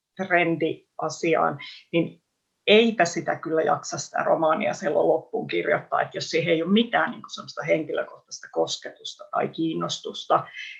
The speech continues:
Et mäkin aloitin ton kirjan vuotta ennen Me Toota ja muutenkin olen siitä teemasta ollut aina kiinnostunut,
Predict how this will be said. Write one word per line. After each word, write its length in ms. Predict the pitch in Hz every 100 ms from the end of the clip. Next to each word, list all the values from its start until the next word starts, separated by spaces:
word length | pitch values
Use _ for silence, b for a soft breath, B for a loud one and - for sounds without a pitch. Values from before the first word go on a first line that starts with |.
| B _ 170
Et 160 | -
mäkin 380 | 190 196 196 170
aloitin 480 | 185 175 170 156 147
ton 180 | 156 143
kirjan 560 | 170 160 160 156 - _ -
vuotta 380 | 185 160 160 -
ennen 280 | - 160 175
Me 80 | 240 240
Toota 440 | 185 170 170 160 - -
ja 100 | 180
muutenkin 560 | 175 185 175 151 147 156
olen 200 | - -
siitä 320 | - 170 -
teemasta 460 | 165 165 165 - 151
ollut 200 | - 165
aina 400 | 165 170 165 156 -
kiinnostunut, 680 | 160 175 208 - 165 -